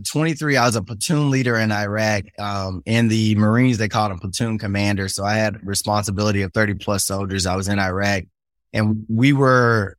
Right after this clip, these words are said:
I was an artillery unit, but we had an infantry mission. So we would go around all day and do stuff that the infantry units would have, because we, Iraq was a very built up area. We weren't firing rounds into the city at that point. So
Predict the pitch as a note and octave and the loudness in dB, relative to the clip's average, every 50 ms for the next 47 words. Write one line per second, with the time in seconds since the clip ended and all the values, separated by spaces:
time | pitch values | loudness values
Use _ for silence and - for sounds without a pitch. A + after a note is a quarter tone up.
0 | _ _ - A2 A#2 G#2+ A2+ G2+ G#2+ A2 G#2 - D#3 E3 E3+ D3+ C3 A#2 A#2 C#3 | _ _ 0 0 2 2 0 0 0 -2 0 0 2 2 2 2 0 2 2 4
1 | C#3+ C3 A#2 - - G#2+ G#2+ A2+ A#2 A#2 A2 G#2 G2+ - A2+ A2 G#2 G#2+ - - | 4 4 2 2 -2 -6 -4 -2 0 0 0 -2 -4 -6 -8 -10 -10 -10 -8 -6
2 | G#2 F#2+ F#2+ G#2 G#2+ G#2+ G2+ F2+ F2 - - G2 G2 G#2+ G#2+ G2+ G2+ F#2 G#2+ A2 | -4 -4 -4 -4 -4 -4 -4 -4 -6 -6 -6 -4 -4 -2 -2 -2 -2 0 2 2
3 | A2+ A2 G#2+ G#2+ G#2+ G#2+ G#2 G#2 F#2 B1+ F#2 G2 G2+ G#2 G2 G#2 G#2 G2+ F#2+ F#2+ | 2 2 0 2 2 2 0 0 -2 -4 -4 -2 -2 0 0 2 2 2 2 0
4 | F#2 G2 G2+ G2+ F#2+ F2+ - _ - - - G#2+ F#2+ - G2+ E2 G2 F#2 G2+ G#2+ | 0 0 0 -2 -2 -4 -6 _ -6 0 0 0 0 -2 -6 -6 -4 -2 -2 -2
5 | G#2+ G#2+ F#2 - G2+ G2+ G2 G2+ G2 F#2+ F#2 F#2+ G2 F#2 F#2+ G2+ G2 G2 F2+ G2+ | -2 -2 -6 -4 -4 -2 0 0 0 0 -2 -4 -4 -2 0 2 0 0 -2 -2
6 | F#2+ G#2 G2 G#2 A#2+ A#2+ G2+ - - _ _ _ _ _ _ _ _ _ _ A2+ | -4 -2 2 2 2 2 0 -6 -12 _ _ _ _ _ _ _ _ _ _ 0
7 | A#2+ B2+ C3+ C#3 B2+ A#2+ A#2 G#2 G#2+ G#2+ A#2+ A#2 A2 G2 F#2+ A2+ A2 - A2 G#2 | 2 4 4 4 4 2 0 0 0 2 2 2 2 2 0 0 2 2 -2 -2
8 | F2+ F#2+ G#2+ G#2+ G#2+ G#2 G#2 G#2 A2+ A2+ A#2 A2+ G2 - - - G#2+ G#2+ G#2+ G#2 | 0 0 0 2 2 2 2 0 0 0 0 -2 -4 -6 -4 -2 -2 -2 -2 -2
9 | G2+ G2+ G#2 G#2 G2+ G2+ F#2 G2 F2 - G#2+ F2+ F#2+ F2+ - A2+ G#2+ G2+ G2 F#2+ | -4 -4 -2 -2 -2 -2 -4 -6 -4 -4 -4 -2 -2 0 0 2 2 2 0 0
10 | F2 F#2+ F#2+ F#2 E2 - _ G2 G2 F#2+ F2 D2+ - - - G2+ F#2+ F#2 F#2 F2+ | 0 0 -2 -2 -2 -4 _ -8 -8 -8 -8 -4 -4 0 0 2 2 2 0 -2
11 | F2 E2 | -6 -10